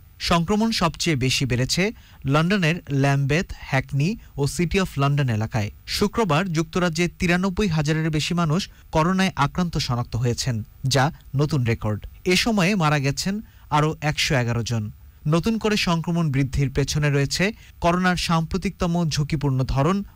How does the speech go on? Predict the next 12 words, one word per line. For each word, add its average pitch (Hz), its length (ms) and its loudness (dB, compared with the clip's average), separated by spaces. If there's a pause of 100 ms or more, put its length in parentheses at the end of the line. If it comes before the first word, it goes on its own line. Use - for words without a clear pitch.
(120)
ওমিক্রন। 120 460 0 (360)
ব্রিটেনে 180 460 2
শুক্রবার 185 480 0 (100)
নতুন 151 240 0
করে 196 200 0 (120)
ওমিক্রন 190 460 0
ভ্যারিয়েন্টে 156 600 0
আক্রান্ত 165 400 0
হয়েছেন 160 420 0 (380)
তিন 190 180 2
হাজার 185 280 4
দুইশো 135 300 0